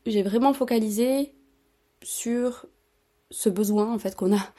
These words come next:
<laughs> de comprendre, de savoir ce qu'est le mental, ce qu'est l'intuition, et faire la différence, comment ça se manifeste à l'intérieur de, de nous.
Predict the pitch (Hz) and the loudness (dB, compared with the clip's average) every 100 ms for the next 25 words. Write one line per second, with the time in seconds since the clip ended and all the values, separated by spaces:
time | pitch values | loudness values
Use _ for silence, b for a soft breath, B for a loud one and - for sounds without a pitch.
0 | - - - 214 233 240 226 220 226 220 | -20 -20 -2 2 4 4 2 2 2 2
1 | 180 208 190 214 220 - 180 233 254 240 | 0 -2 0 0 -2 -8 -4 -2 -2 -2
2 | 233 226 226 - 208 220 208 214 220 214 | -2 -2 -4 -6 -4 -2 -2 -4 -4 -6
3 | - b b b b 190 226 220 214 214 | -8 b b b b -2 0 2 0 -2
4 | 214 196 208 - 220 226 226 208 214 220 | -4 -4 -6 -4 -2 0 -2 -2 -2 -2
5 | 220 226 214 - 196 208 220 220 220 208 | -2 -4 -4 -4 -2 0 -2 -2 -2 -4
6 | 196 185 - 202 202 214 277 | -4 -6 -6 0 2 2 -2